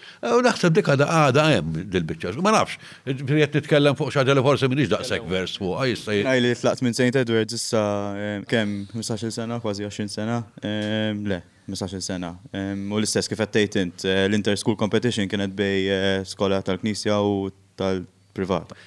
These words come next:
Speaker 1: Imma
Speaker 2: Tal-gvern
Speaker 1: kellkom
Speaker 2: ma kinux jidħlu.
Speaker 1: Imma kellkom, għandkom, eh,
Speaker 2: Mela,
Speaker 1: aqwa
Speaker 2: mela.
Speaker 1: temp sa fejn għafjen, ġifieri hemm
Speaker 2: Kompetizzjoni tal-atletika, futbol, volleyball,
Speaker 1: Eh.
Speaker 2: handball, kull, kważi kull sport.
Speaker 1: Kollox, eh?
Speaker 2: Ija.
Speaker 1: Naf, għax għamilt,
Speaker 2: Tal-gvern
Speaker 1: jiena
Speaker 2: ma
Speaker 1: għamilt
Speaker 2: kinux
Speaker 1: program,
Speaker 2: jidħlu.
Speaker 1: kemm fuq madwarna, x'ina madwarna li mhux il-history,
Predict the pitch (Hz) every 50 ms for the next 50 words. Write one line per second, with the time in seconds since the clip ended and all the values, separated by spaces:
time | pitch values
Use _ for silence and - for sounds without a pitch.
0 | - - - - - 123 120 - 117 135 151 143 135 135 - 143 139 123 - 117
1 | - - 101 98 110 - _ _ _ _ _ _ - 143 175 120 113 - - 117
2 | 101 78 - 117 110 127 143 147 131 - 92 82 85 - - 113 107 110 - 131
3 | 123 123 - - 123 127 127 117 101 107 113 226 - 98 95 98 101 - 113 107
4 | 101 110 107 98 107 117 135 170 143 110 104 107 104 - 120 139 123 - 135 117
5 | 147 - - - 156 135 - 139 131 127 123 139 131 127 - 131 - 127 - 127
6 | 120 113 120 120 113 104 110 110 107 104 110 110 107 110 107 101 104 104 104 98
7 | 95 101 101 101 101 98 98 98 - _ - - 123 120 113 - - - 113 101
8 | 110 104 120 107 - - - 107 92 90 - 196 214 156 120 110 101 90 87 107
9 | 107 127 156 139 - 110 101 95 90 - _ _ - - 175 226 226 160 117 135
10 | 123 - 147 156 143 147 143 - - - - - - 160 156 151 226 - 180 160
11 | 160 156 160 - - 143 117 113 113 104 117 110 113 220 214 156 - 147 147 -
12 | - - - - - - 107 104 107 101 101 101 98 85 87 98 120 - 190 180
13 | 151 131 139 131 165 185 160 131 139 165 170 139 139 160 156 - - 147 135 127
14 | 165 160 - - 135 123 104